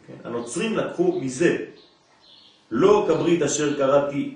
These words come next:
איתם בהוציאי אותם מארץ מצרים". כלומר, לא כמו מתן תורה שחגגנו השבוע, "אשר הם הפרו את בריתי". כלומר, הנה, עם ישראל הפר את בריתו, זה עם מקולל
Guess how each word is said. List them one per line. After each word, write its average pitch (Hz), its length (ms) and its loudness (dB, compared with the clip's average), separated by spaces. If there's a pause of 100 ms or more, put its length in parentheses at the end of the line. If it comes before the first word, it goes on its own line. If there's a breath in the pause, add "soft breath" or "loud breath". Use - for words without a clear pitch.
איתם 131 440 2
בהוציאי 120 400 -2
אותם 127 280 0
מארץ 120 280 -4
מצרים". 98 480 -6
כלומר, 117 300 0
לא 160 280 4
כמו 160 240 0
מתן 151 400 0
תורה 143 420 2
שחגגנו 123 920 2
השבוע, 92 580 -4 (1600 soft breath)
"אשר 139 380 2
הם 143 280 4
הפרו 170 600 4
את 151 160 0
בריתי". 113 540 -2 (1200)
כלומר, 127 400 4
הנה, 131 380 2
עם 131 100 2
ישראל 123 760 4
הפר 135 280 0
את 127 100 2
בריתו, 120 420 0
זה 139 180 2
עם 139 100 2 (140)
מקולל 113 600 -2